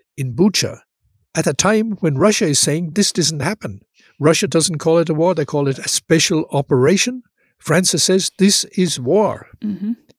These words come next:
Speaker 1: In, in language, he has contradicted publicly many of the statements made by Russia.
Speaker 2: That kind of brings me to my bigger question here, which is, you know, if the Pope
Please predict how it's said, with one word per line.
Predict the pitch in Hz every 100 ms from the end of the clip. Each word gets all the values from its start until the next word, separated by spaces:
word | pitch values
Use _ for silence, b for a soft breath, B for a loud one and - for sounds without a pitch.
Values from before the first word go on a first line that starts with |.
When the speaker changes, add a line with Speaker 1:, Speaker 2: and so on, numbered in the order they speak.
| -
Speaker 1:
In, | 156 151
in | 170 147
language, | 147 185 247 269 262 - -
he | - 170
has | 135 143
contradicted | - 151 - 135 160 160 - 123 - _
publicly | - 196 208 - 107 98 107 _ _ _ -
many | 139 151
of | 127
the | 117
statements | - 131 120 110 104 - - _ _
made | 135 107
by | 107
Russia. | 101 92 - - _ _ 226
Speaker 2:
That | 262 277 269 -
kind | - 330
of | 285
brings | 254 262
me | 240
to | 233
my | 220
bigger | 196 247 247 214
question | - 240 233 - 208
here, | 202 185 185 -
which | 240 233 254
is, | 247 226 - - _ _
you | 233 254
know, | 247
if | - 233 - - _ _ _ 214
the | 220
Pope | - 240 269